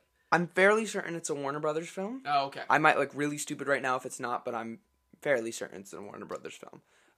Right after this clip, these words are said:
Speaker 1: Um, but, all right, so here's why I disagree. I think the September third release date is most likely gonna happen, and for this reason. The fact that they're so definitive about the August twenty-third,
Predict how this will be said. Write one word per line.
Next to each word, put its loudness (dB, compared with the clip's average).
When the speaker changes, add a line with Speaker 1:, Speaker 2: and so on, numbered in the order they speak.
Speaker 1:
Um, 4
but, 4
all 6
right, -2
so 0
here's 2
why 12
I 8
disagree. -8
I 4
think -4
the 0
September -2
third -2
release -8
date -6
is -10
most -2
likely -2
gonna -4
happen, -6
and -8
for -10
this -12
reason. -20
The 0
fact 10
that -4
they're 4
so 0
definitive -6
about -6
the -8
August -10
twenty-third, -8